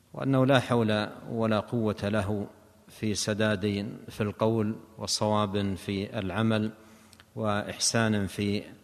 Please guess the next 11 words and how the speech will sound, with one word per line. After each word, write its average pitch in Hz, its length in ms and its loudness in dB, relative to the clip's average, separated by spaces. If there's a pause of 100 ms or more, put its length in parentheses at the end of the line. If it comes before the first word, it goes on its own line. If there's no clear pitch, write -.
(520)
التقرير 107 840 0
وسلامة 110 720 2
من 104 380 0
الزلل 113 880 2 (760)
إلا 123 500 4 (200)
بالله 113 500 2
سبحانه 104 760 0
وتعالى، 113 680 0
الذي 107 480 0
بيده 101 480 0 (180)
المد 101 440 0